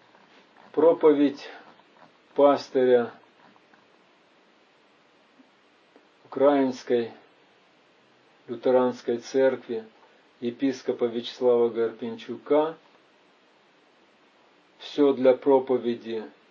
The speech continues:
покаяния и прощения" прочитал, перевел Игорь Елисеев при поддержке моей дорогой сестры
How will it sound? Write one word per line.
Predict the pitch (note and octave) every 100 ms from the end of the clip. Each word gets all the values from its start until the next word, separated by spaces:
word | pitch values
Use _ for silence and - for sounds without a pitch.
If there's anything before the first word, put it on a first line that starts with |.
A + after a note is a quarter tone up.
| _
покаяния | - A2 B2 A#2+ B2+ B2 A2+ A2+
и | A2+
прощения" | A#2+ A#2 - - D3+ E3 D#3+ D3 C3+ B2+ _ _ _ _ _ _ _ _ _ _ _ -
прочитал, | B2 - B2+ - C#3 C#3 C#3 B2+ - _ _ _ _ _ A3 E3 _ -
перевел | A2+ A#2 A2 C3 B2+ A#2+ - _ _ _ _ _ _ _ _
Игорь | C3 B2+ C3+ B2+
Елисеев | B2+ A#2+ A#2 - G#2 G2 G2 - _ _ _ -
при | A#2
поддержке | - A#2 A2 C#3 D3 - A#2+
моей | A2+ A2+ A2+ A2+ A2 _ _ _
дорогой | A#2 A2 G#2+ A2+ G#2+
сестры | - A#2 - B2+ C3+